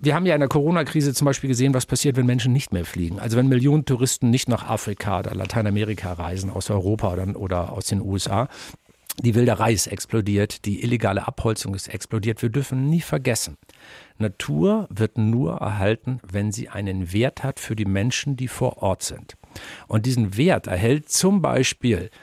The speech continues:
in Südafrika, wo wir jetzt gerade im Kruger Nationalpark waren, das ist ein wunderbares Beispiel dafür, diesen Wert erhält die Natur nur dadurch, dass Menschen dorthin fahren. Es sind ungefähr zwei Millionen Besucher pro Jahr im Kruger Nationalpark. Überlegen Sie doch mal, was passieren würde, wenn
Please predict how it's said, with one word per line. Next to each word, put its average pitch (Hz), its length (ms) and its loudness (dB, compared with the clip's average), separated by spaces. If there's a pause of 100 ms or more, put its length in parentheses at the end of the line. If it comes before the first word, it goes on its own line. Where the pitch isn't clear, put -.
(220)
in 143 180 4
Südafrika, 117 640 0
wo 101 100 0
wir 101 60 2
jetzt 98 140 -2
gerade 101 200 0
im 95 160 -4
Kruger 156 300 2
Nationalpark 101 680 -2
waren, 90 140 -2
das 92 100 -4
ist - 60 -2
ein 98 100 -2
wunderbares 110 460 0
Beispiel 95 400 -6
dafür, 90 340 -4 (300)
diesen 107 260 0
Wert 117 300 2
erhält 104 420 -4
die 143 80 -2
Natur 123 440 -2
nur 110 260 0
dadurch, 107 480 -2
dass - 220 -6
Menschen 101 420 -4
dorthin 180 400 0
fahren. - 480 -8 (400)
Es - 120 -10
sind 139 200 -4
ungefähr 143 280 0
zwei - 300 -2
Millionen 143 440 2
Besucher 127 420 -2
pro - 240 -4
Jahr 107 180 -2
im 107 120 -6
Kruger 113 260 -2
Nationalpark. 101 720 -4 (300)
Überlegen 120 500 2
Sie 147 140 0
doch 131 120 0
mal, 107 220 0
was 98 140 -4
passieren 120 540 0
würde, 110 280 -2
wenn 101 220 -2